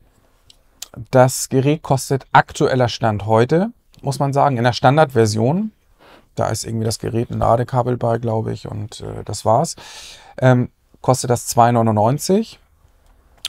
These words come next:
Und in der Kombo-Version, wie ich sie hier hab, mit dem Lichtformer, mit dem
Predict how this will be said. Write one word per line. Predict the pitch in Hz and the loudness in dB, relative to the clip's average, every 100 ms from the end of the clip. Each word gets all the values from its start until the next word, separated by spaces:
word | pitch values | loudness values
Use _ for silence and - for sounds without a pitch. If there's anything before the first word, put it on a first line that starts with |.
| - | -2
Und | 120 113 113 | 2 2 0
in | 117 | 0
der | 110 | -2
Kombo-Version, | - 123 131 117 117 120 113 | 0 2 2 2 0 0 -2
wie | 117 | -2
ich | 131 - | -4 -6
sie | 135 | -2
hier | 131 123 | 0 0
hab, | 123 - - | -2 -6 -12
mit | 104 - | -8 -6
dem | 104 | -4
Lichtformer, | 110 131 - - 127 127 123 | -2 -2 -4 -2 0 2 0
mit | 117 104 | -2 -4
dem | 107 107 110 107 127 | -6 -6 -8 -10 -12